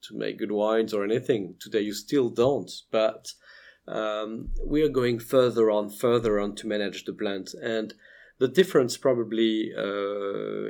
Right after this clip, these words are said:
in between my first vintages and today is that I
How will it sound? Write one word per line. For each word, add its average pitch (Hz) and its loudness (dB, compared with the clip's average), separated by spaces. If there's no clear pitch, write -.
in 110 -6
between 110 -4
my 101 -4
first - -4
vintages 95 -6
and 101 -8
today 104 -4
is 107 -2
that 117 0
I 113 -4